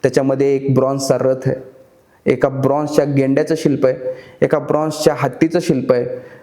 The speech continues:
वेगवेगळ्या प्रकारचे प्राणी या ब्रॉन्झपासून करण्यात आलेले आहेत. त्याला खाली चाक आहेत. आता आपण म्हणू की ब्रॉन्झपासून तयार करण्यात आलेल्या या वस्तू, ज्याला खाली चाक आहेत, या नक्कीच लहान मुलांच्या खेळण्यासाठी तयार केल्या असतील, परंतु या सगळ्या ब्रॉन्झच्या मूर्त्यांचं वजन आहे वीस ते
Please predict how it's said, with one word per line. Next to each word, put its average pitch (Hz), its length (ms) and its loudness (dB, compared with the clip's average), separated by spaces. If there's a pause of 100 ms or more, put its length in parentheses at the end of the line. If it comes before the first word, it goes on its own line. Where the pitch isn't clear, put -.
(240)
वेगवेगळ्या 151 300 2
प्रकारचे 147 420 -2
प्राणी 156 440 2
या 151 80 2
ब्रॉन्झपासून 147 640 0
करण्यात 131 320 0
आलेले 123 180 2
आहेत. 120 140 0
त्याला 135 200 2
खाली 147 200 0
चाक 147 380 0
आहेत. - 160 -4 (640)
आता 143 180 2
आपण 165 220 0
म्हणू 175 420 2
की 160 100 2
ब्रॉन्झपासून 147 680 0
तयार 139 160 2
करण्यात 135 260 -2
आलेल्या 131 280 2
या 131 80 0
वस्तू, 127 380 0 (260)
ज्याला 127 200 2
खाली 147 220 0
चाक 151 380 0
आहेत, 117 100 0 (400)
या 143 60 6
नक्कीच 170 480 0
लहान 151 200 2
मुलांच्या 151 400 0
खेळण्यासाठी 135 420 0
तयार 117 180 0
केल्या 107 200 -2
असतील, - 260 -8 (540)
परंतु 131 280 2
या 135 260 2
सगळ्या 147 280 0
ब्रॉन्झच्या 143 500 0
मूर्त्यांचं 139 440 0
वजन 131 320 0
आहे 151 100 0
वीस 147 400 0
ते 160 60 4